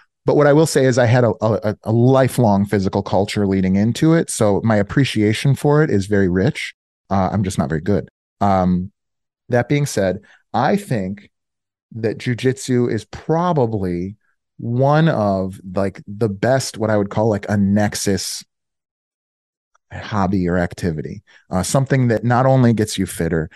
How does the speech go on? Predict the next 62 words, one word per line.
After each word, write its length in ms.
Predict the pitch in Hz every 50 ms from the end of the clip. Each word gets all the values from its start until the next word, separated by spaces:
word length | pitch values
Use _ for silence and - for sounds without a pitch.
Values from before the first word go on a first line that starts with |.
| - _ -
but 100 | - 107
also 360 | 107 104 107 - - 104 95
is, 180 | 95 90 - 92
like, 260 | 92 85 90 - -
a 60 | 95
perfect 480 | - - - - 98 - - 87 - -
metaphor 460 | 87 90 82 90 - - - 87 87
for 180 | - - 85 82
life. 480 | 80 80 78 78 80 82 - - - _ _ - _ -
Uh, 180 | - 87 85 85 -
it 80 | 95
makes 240 | 92 101 98 - -
you 80 | 95 95
smarter. 580 | - - - 107 98 92 90 87 85 87 87
It's 160 | - 120 -
basically 380 | - - 151 147 - - 139 117
chess 400 | - - - 107 101 120 - -
with 120 | 127 123 -
human 320 | - 123 117 107 98 95
bodies. 500 | 90 90 87 90 95 104 113 113 - - - - - - - _ -
Uh, 380 | 98 104 101 98 98 98 95 -
and 200 | - 104 104 101
so, 420 | 101 - - 113 107 98 95 92 - _ _ _ _ _ _ -
uh, 400 | 98 98 95 92 92 90 87 87 69 62 - - - - _ _ _ _ _ _ _ _ _ -
you 100 | - 113
know, 140 | 107 101 98
the 120 | 95 117
more 280 | 120 127 127 131 131 131
I've 160 | 123 113 113
learned 340 | 117 120 120 117 113 117 107
and 180 | 101 113 110
kinda, 240 | - 160 180 180 165 - -
kinda 200 | - 185 226 220
could 160 | - 120 98
see 180 | - - 160 170
this 180 | 139 101 -
coming 300 | - - 110 101 101 101
in, 80 | 101 98
a 60 | 101
really 240 | 110 135 160 147 131
good 160 | 120 123 107
e-, 120 | 104 101 98 -
evangelist 480 | 107 95 104 98 101 101 98 95 -
for 120 | - - 95
this 200 | 92 92 - 95
is 100 | 92 95
Lex 200 | 85 - - -
Friedman, 400 | - - 95 95 90 117 117 113
by 140 | 117 120
the 80 | 120 120
way. 140 | 123 127 120
He 80 | 107
does 160 | 104 104 95 90
a 60 | 90
really 340 | 85 92 95 95 95 90 90
good 180 | 90 92 90
job 280 | 90 92 90 90 90 90
of 120 | 87 -
kind 160 | - 95 90
of 220 | 87 85 82 - _ -
explaining 540 | 202 - - - - 185 180 180 196 196
that. 200 | 196 107 117 113